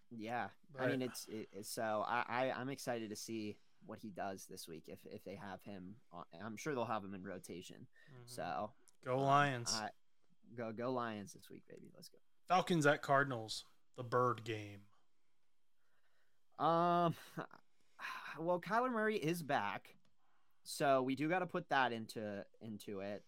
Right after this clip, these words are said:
Speaker 1: but I don't think, but James Con-, is James Conner back yet?
Speaker 2: I don't think so.
Speaker 1: 'Cause I thought he was gonna get activated off of I R as well. So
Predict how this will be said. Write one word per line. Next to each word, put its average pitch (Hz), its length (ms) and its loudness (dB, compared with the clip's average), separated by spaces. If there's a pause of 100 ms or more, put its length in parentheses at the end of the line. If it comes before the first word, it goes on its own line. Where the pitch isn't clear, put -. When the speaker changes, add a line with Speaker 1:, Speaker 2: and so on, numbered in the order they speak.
(160)
Speaker 1:
but 123 380 4 (640)
I 139 140 4
don't 151 480 0 (180)
think, 147 240 -8
but 147 220 -6
James 247 340 2
Con-, 139 360 -2
is 135 120 -4
James 220 280 -4
Conner 165 340 -2
back 277 300 -8
yet? 381 200 -8 (100)
Speaker 2:
I 127 80 0
don't 120 160 0
think 117 200 -6
so. 117 280 -6 (800)
Speaker 1:
'Cause 147 140 0
I 160 60 2
thought 220 220 0
he 175 120 0
was 156 140 0
gonna 123 160 -2
get 110 120 -2
activated 107 460 -4
off 98 180 -6
of 101 120 -12
I 98 200 -6
R 87 200 -6
as 98 120 -12
well. 95 400 -8 (360)
So 113 640 2